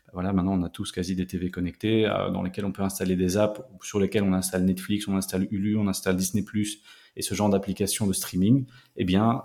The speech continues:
euh, via le programmatique, via D V three sixty, on va pouvoir justement acheter des publicités à l'intérieur de ces plateformes, euh, pour pouvoir justement, ben voilà, on a, on a, on a une publicité à faire passer. Ben,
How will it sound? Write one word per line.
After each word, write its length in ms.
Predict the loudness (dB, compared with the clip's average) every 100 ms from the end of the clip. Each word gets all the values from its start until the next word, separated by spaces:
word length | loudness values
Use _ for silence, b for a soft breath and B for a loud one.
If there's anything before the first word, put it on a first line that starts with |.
| -4
euh, 360 | -2 0 0
via 240 | 4 6 6
le 120 | 4
programmatique, 640 | 0 2 2 2 0 -2
via 140 | 0 2
D 120 | 2
V 100 | -2
three 160 | -4 -10
sixty, 500 | -10 -6 2 6 6
on 100 | 6
va 100 | 2
pouvoir 480 | -2 2 6 6 4
justement 560 | -2 -2 2 2 0
acheter 640 | -2 -2 -2 4 6 4 B B B B
des 300 | -2 6 6
publicités 680 | 6 -2 -2 -2 -2 0 0 2
à 120 | 2
l'intérieur 600 | 4 4 4 2 2 2
de 60 |
ces 160 | 0 -4
plateformes, 500 | -8 -8 -4 -6 -8 -16 b b b b -14
euh, 40 | -12
pour 100 | -14
pouvoir 280 | -6 0 0
justement, 440 | 0 -4 -8 -8
ben 120 | -8
voilà, 260 | -8 -10 -12
on 60 | -12
a, 100 | -14 -16 -18 -20 -20 _
on 140 | -4 -2
a, 340 | -2 -2 -4
on 120 | -2 0
a 60 |
une 100 | 0
publicité 460 | -4 -8 -6 -2 -2
à 60 |
faire 200 | -2 -8
passer. 500 | -10 -4 4 6 6 B B B
Ben, 80 | B